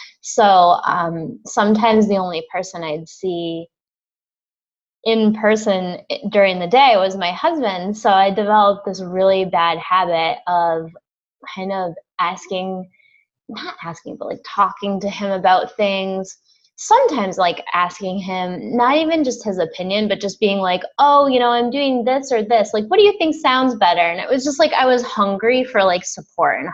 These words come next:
hungry for connection and hungry for, like, collaboration because, you know, we all like people, hopefully. <laughs> So, um,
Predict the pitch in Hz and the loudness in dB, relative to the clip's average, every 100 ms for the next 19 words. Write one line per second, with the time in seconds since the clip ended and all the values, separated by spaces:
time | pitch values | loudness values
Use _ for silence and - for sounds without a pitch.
0 | - 190 185 180 170 170 170 165 - - | -8 -6 -6 -6 -8 -10 -8 -8 -8 -10
1 | - 120 120 123 139 _ _ - _ - | -10 -10 -14 -14 -16 _ _ -20 _ -4
2 | 202 208 208 196 208 190 180 170 175 170 | -2 2 2 0 0 0 2 2 0 -4
3 | - _ _ _ _ _ - 202 175 175 | -20 _ _ _ _ _ -2 0 2 0
4 | 180 151 156 175 - - 135 214 214 175 | -2 -4 -6 -8 -10 -12 -12 -14 -12 -12
5 | 170 175 220 180 180 190 208 190 180 175 | -12 -14 -16 -14 -14 -16 -14 -8 -6 -6
6 | 123 - 185 180 160 160 208 _ _ - | -10 -14 -20 -14 -12 -10 -12 _ _ -10
7 | 185 - 202 220 262 - 294 - 370 370 | -10 -8 -4 0 0 0 -2 2 0 0
8 | - - - - - - 262 - - 269 | -10 -12 -12 -16 -18 -20 -20 -4 4 6
9 | 247 240 233 214 190 185 | 6 4 2 0 -2 -8